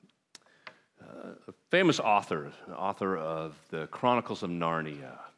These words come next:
um, the Mere Christianity, C S Lewis, Clive Staples Lewis. Many of you are familiar with him. He also wrote a book titled Surprised by Joy. And in that book, he talks about how his experience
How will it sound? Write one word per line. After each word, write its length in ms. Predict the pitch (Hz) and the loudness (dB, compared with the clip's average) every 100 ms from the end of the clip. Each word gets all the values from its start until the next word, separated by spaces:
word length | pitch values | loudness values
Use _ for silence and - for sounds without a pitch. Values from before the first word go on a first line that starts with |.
| _ 73 | _ -18
um, 400 | 76 71 69 69 _ | -14 -14 -16 -20 _
the 240 | 73 69 71 _ | -12 -12 -12 _
Mere 280 | 123 151 156 | 8 10 10
Christianity, 680 | 156 147 - 113 98 85 69 | 6 -2 0 0 0 0 -4
C 280 | - - 151 | -8 0 2
S 160 | 123 104 | 2 -2
Lewis, 320 | 92 78 - | -4 -4 -4
Clive 480 | 170 190 202 196 160 | 6 8 8 6 0
Staples 580 | - 180 175 170 127 | 2 4 6 4 2
Lewis. 680 | 120 117 90 69 - - - - - - - | 2 2 0 -4 -10 -12 -12 -18 -18 -16 -2
Many 240 | 113 123 | 2 4
of 100 | 117 | 2
you 160 | 107 107 | 2 0
are 40 | |
familiar 440 | - 98 95 95 85 | 0 -2 0 0 -2
with 220 | 78 - | -6 -8
him. 100 | 78 | -6
He 100 | 131 | -4
also 220 | 156 151 | -4 0
wrote 180 | 117 104 | 4 4
a 40 | |
book 400 | 92 98 - - _ - - - _ | 4 -2 -2 -20 _ -20 -20 -20 _
titled 300 | - 98 92 | 4 4 4
Surprised 720 | - 107 - 131 143 151 147 | 0 -6 -4 0 2 2 0
by 160 | 92 82 | -4 -6
Joy. 420 | 78 82 69 62 - _ _ - - 147 | -6 -8 -8 -12 -18 _ _ -18 -8 4
And 120 | 196 | 6
in 160 | 262 | 6
that 240 | 254 247 165 | 4 2 4
book, 260 | 180 147 | 6 6
he 160 | 151 196 | 4 -2
talks 380 | - 185 190 170 | 0 -2 0 2
about 320 | 135 123 123 | 8 8 8
how 260 | 143 156 156 | 8 6 6
his 380 | 143 170 214 | 2 4 4
experience 840 | 185 - - 147 123 113 120 - | 2 -4 2 4 4 2 0 -6